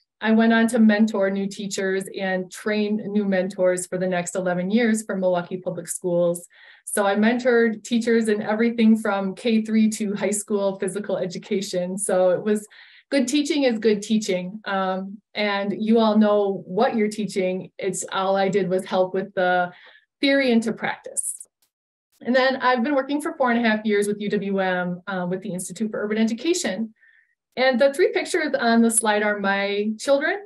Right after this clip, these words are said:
um, and they are my reason for doing what I do. And on the top is my, um, soon-to-be fifteen-year-old Addison. This is Bria, and on the bottom is my eighteen, almost nineteen-year-old in February, Jalen.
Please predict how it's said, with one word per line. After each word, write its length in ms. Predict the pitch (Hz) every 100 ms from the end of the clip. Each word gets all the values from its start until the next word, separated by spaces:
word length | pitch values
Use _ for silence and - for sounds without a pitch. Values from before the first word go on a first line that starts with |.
| -
um, 360 | 202 196 196
and 260 | - 208 208
they 120 | 208 226
are 200 | 226 208
my 180 | 196
reason 380 | 202 196 202 226
for 160 | 233 196
doing 320 | 185 185 185
what 140 | 190
I 120 | 185 175
do. 380 | 175 190 233
And 240 | 226 196 185
on 200 | 190 190
the 80 | 190
top 380 | 190 190 196 -
is 200 | 185 180
my, 380 | 180 180 180
um, 320 | 170 180 180 190
soon-to-be 520 | 269 262 247 226 220
fifteen-year-old 800 | 208 202 214 202 196 190 190 185
Addison. 640 | 175 180 180 190 185 185 190 _ _ _ -
This 180 | 220 214
is 140 | 175
Bria, 500 | 170 220 196 190 180
and 240 | 190 185 185
on 180 | 190
the 100 | 190
bottom 340 | 180 190 190 185
is 140 | 185
my 340 | 185 180 180 175
eighteen, 460 | 233 247 - 220 208
almost 440 | 240 277 285 294
nineteen-year-old 800 | 285 277 277 285 262 254 240 233
in 180 | 233 240
February, 800 | 240 220 202 190 185 190 202 - _ _ _ -
Jalen. 480 | 190 165 - -